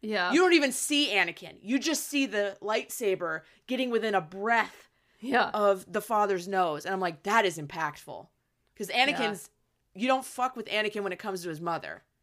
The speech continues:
Speaker 2: And that's exactly why they did it. That's exactly why the brother went there.
Speaker 1: Well, and it makes me wonder, like, okay, we know that the brother caused Anakin's vision.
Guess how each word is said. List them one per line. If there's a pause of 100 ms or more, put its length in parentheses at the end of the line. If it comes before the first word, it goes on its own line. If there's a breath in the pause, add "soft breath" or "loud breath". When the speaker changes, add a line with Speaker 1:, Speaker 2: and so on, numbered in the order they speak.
(100)
Speaker 2:
And
that's
exactly
why
they
did
it.
That's
exactly
why
the
brother (360)
went
there. (1160 soft breath)
Speaker 1:
Well,
and
it
makes
me
wonder,
like,
okay,
we
know
that
the
brother
caused
Anakin's
vision.